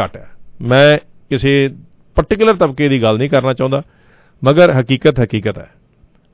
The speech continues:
ਹਕੀਕਤ ਇਹ ਹੈ ਕਿ ਇਹ ਤਬਕਾ ਉਹ ਹੈ ਜਿਹੜਾ ਪੇਂਡੂ ਹੈ।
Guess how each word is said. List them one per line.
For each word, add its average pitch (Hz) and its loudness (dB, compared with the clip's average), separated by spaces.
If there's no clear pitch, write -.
ਹਕੀਕਤ 180 2
ਇਹ 185 6
ਹੈ 131 2
ਕਿ 170 2
ਇਹ 202 4
ਤਬਕਾ 156 0
ਉਹ 147 2
ਹੈ 117 0
ਜਿਹੜਾ 131 2
ਪੇਂਡੂ 117 -4
ਹੈ। 113 -12